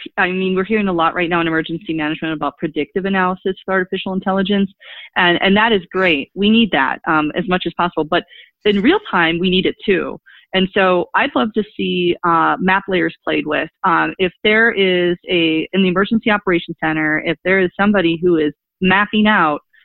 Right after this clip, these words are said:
where these fires are going and working with, um, National Weather Service for prediction models, because we have to worry about winds. Uh, in Southern California, I always worry about the Santa Ana winds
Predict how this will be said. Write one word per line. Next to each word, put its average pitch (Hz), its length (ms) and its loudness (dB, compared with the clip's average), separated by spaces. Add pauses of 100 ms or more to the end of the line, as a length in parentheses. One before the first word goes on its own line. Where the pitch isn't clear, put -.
(240)
where 196 240 2
these 208 260 2
fires 196 360 2
are 165 100 2
going 156 540 0
and 165 120 0
working 185 480 0
with, 165 300 0 (240)
um, 147 420 0 (720)
National 180 380 0
Weather 175 260 2
Service 160 400 -2
for 165 120 -4
prediction 175 520 0
models, 156 440 2
because 175 260 -2
we 180 80 4
have 170 120 0
to 175 100 0
worry 165 180 4
about 151 300 0
winds. 160 400 2 (480)
Uh, 151 260 2
in 180 180 2 (100)
Southern 202 220 2
California, 160 640 0
I 160 140 2
always 165 380 0
worry 160 160 2
about 160 260 0
the 165 140 -10
Santa 156 200 0
Ana 180 220 2
winds 151 320 -2